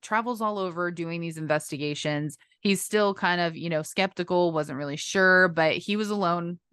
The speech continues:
wolf, and he was ready to go by himself. So we hit a couple buildings, and every time we would get to this building, he would be there, like, exiting the building. And we were kind of joking, like, "Oh, you know, he's probably a serial killer and all of this stuff."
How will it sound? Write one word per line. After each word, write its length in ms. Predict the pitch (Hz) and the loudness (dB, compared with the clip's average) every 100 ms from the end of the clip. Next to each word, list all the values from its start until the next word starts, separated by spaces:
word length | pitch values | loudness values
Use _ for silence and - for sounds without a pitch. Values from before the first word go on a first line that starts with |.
| _ - | _ -6
wolf, 480 | 165 127 - - _ _ _ 180 | -4 -4 -8 -18 _ _ _ 0
and 180 | 175 | 0
he 360 | 151 196 190 190 | 0 0 2 2
was 440 | 175 165 165 156 | 2 2 2 -2
ready 280 | 156 160 160 | -2 0 0
to 80 | 151 | -4
go 260 | 151 160 151 | -4 0 2
by 120 | 151 | 0
himself. 480 | 139 139 - 67 - _ - _ _ _ _ _ - | -2 -6 -8 -8 -12 _ -20 _ _ _ _ _ -6
So 180 | 220 | -2
we 420 | 196 226 269 254 - | 0 2 2 2 0
hit 220 | - 277 | -2 -2
a 60 | 269 | -2
couple 320 | - 220 202 | -2 -4 -4
buildings, 600 | 165 202 262 185 160 160 - | -2 0 0 0 -2 -4 -6
and 180 | 175 - | -6 -4
every 300 | 190 214 240 | -2 0 -2
time 260 | 220 220 202 | 0 0 2
we 100 | 180 | 0
would 120 | 165 | 2
get 160 | 175 | 0
to 80 | - | 0
this 180 | 147 151 | -6 -4
building, 640 | - 226 233 151 143 147 160 _ | 0 2 2 2 0 -4 -10 _
he 200 | - 226 | -2 0
would 160 | 175 | 0
be 180 | 180 220 | 2 0
there, 440 | - - - 185 _ _ _ _ _ _ | 0 -8 -12 -16 _ _ _ _ _ _
like, 300 | 190 170 - _ _ _ | 0 0 -2 _ _ _
exiting 520 | 190 - - 156 143 | -4 -2 0 2 2
the 100 | 139 | 0
building. 580 | 120 62 62 107 57 190 - _ - - _ _ | -2 -4 -4 -6 -4 -6 -8 _ -20 -20 _ _
And 420 | 208 185 180 180 - | 4 4 4 2 0
we 180 | 202 208 | -2 0
were 180 | 190 196 | -2 0
kind 220 | 247 196 | 0 0
of 80 | 160 | 0
joking, 480 | 170 170 170 165 | 2 2 0 -2
like, 260 | 165 151 147 | 0 0 0
"Oh, 220 | 170 165 | 0 0
you 280 | 160 160 160 | -2 -2 -2
know, 200 | 151 147 | 0 -2
he's 180 | 156 147 | -4 -8
probably 580 | - 160 160 156 147 143 | -6 -4 -4 -6 -6 -6
a 60 | |
serial 480 | 143 190 180 170 165 | -2 0 2 4 2
killer 580 | 160 165 160 160 156 156 | 0 -2 0 0 0 2
and 160 | 156 156 | 0 0
all 200 | 170 170 | -2 -4
of 60 | |
this 220 | 170 196 | -6 -6
stuff." 360 | - 175 175 | -6 -2 -2